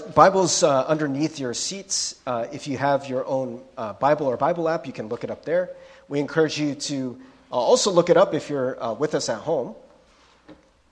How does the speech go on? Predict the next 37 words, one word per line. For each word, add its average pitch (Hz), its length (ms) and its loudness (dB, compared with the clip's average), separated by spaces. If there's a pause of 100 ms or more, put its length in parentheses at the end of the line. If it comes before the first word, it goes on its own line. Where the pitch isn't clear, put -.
(560)
And, 135 360 0
uh, 127 320 2 (140)
uh, 113 360 -6
if 156 160 -6
you're 175 100 6
here 220 160 6
in 185 120 4
person 202 480 -2
or 143 180 0
if - 100 -6
you 156 80 -2
feel 175 200 2
comfortable 160 420 2
doing 139 280 -2
this 127 180 -4
at 117 100 -2
home 123 320 -4
as - 220 -10
well, 123 260 2
if - 140 -12
you 165 40 -4
could 220 140 -2
please 190 220 -8
stand 165 200 0
as 143 140 -4
able 190 400 -10 (640)
for 139 100 -12
the 135 120 -4
reading 139 300 -2
of 120 120 -4
God's 117 320 -2
word. - 300 -6 (960)
Again, 147 220 6
that's 131 180 2
Philippians 185 480 -4
chapter 156 300 0
four, 90 400 -14